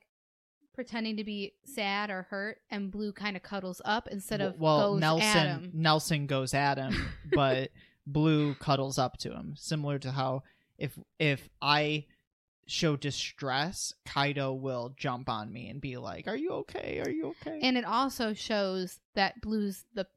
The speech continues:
Speaker 1: pack leader 'cause it
Speaker 2: Mm-hmm.
Speaker 1: gets all the other dinosaurs to fall in
Speaker 2: They,
Speaker 1: line.
Speaker 2: you said this pretty perfectly in our characterization of Blue. They dogified Blue.
Speaker 1: They
Speaker 2: They
Speaker 1: made her loyal.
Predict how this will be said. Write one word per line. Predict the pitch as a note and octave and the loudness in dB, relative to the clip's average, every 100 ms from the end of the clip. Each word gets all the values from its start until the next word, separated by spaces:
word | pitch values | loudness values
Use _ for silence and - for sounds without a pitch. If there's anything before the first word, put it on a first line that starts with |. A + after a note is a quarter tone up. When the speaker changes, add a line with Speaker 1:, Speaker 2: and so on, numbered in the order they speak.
| _ _ | _ _
Speaker 1:
pack | - A3 G#3+ - | 2 4 4 2
leader | F3+ E3+ D#3 F#3+ | -6 -6 -10 -12
'cause | - F3 | -6 -2
it | D3 | -2
Speaker 2:
Mm-hmm. | D3 | -2
Speaker 1:
gets | F#3+ - - | -4 -6 -2
all | G3 | -2
the | F#3 F#3 | 0 -2
other | G3 F#3+ | -2 -2
dinosaurs | F3+ F#3 F3+ G3 F3 | -2 -2 -4 -8 -8
to | F#3 | -8
fall | - E3+ E3+ | -6 -4 -4
in | |
Speaker 2:
They, | F#3 | 0
Speaker 1:
line. | G#3 F#3+ - - - | 4 4 2 -6 -4
Speaker 2:
you | D3+ E3 F3 | 2 2 2
said | - C#3+ C3+ | -4 -2 -2
this | - C3 - - _ | 0 -2 -4 -10 _
pretty | - C#3+ | -4 -4
perfectly | C3+ - C#3+ - E3+ C3+ C3 | -2 0 0 2 0 0 -2
in | B2+ B2 - - | -2 -4 -10 -4
our | C#3+ | -2
characterization | C3 C#3 C3 B2+ C#3 C3 C3 C#3+ D#3 D#3+ C#3 | 0 0 0 0 -4 -2 -2 -2 0 0 -2
of | B2 - | -4 -6
Blue. | C3+ C3 C3 C3+ _ _ _ _ _ | -2 0 0 -4 _ _ _ _ _
They | D3+ C#3 | 0 2
dogified | C3+ C3+ D3+ C#3 - A2+ - - - _ _ _ _ _ - | 4 4 4 2 -2 -2 -4 -8 -14 _ _ _ _ _ -6
Blue. | C#3+ D#3 C#3+ - - _ _ _ _ | -2 0 0 -4 -12 _ _ _ _
Speaker 1:
They | B3+ | 6
Speaker 2:
They | C#4 | 6
Speaker 1:
made | A3 | 6
her | A#3 | 0
loyal. | G#3+ A#3+ B3 D#3 C#3 | 0 2 0 0 -6